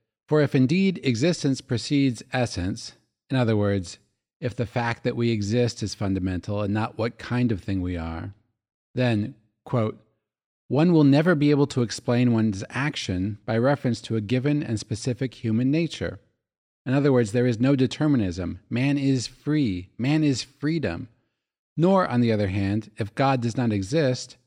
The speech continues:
are we provided with any values or commands that could legitimize our behavior. We are left alone, without excuse.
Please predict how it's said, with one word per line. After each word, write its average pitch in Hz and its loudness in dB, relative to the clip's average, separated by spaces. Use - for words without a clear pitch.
are 123 2
we 139 6
provided 131 2
with 120 0
any 147 4
values 127 0
or 113 -2
commands 113 -2
that 110 -2
could 110 -4
legitimize 110 2
our 104 -2
behavior. 101 -4
We 135 4
are 135 6
left 135 2
alone, 117 2
without 120 -2
excuse. 101 -4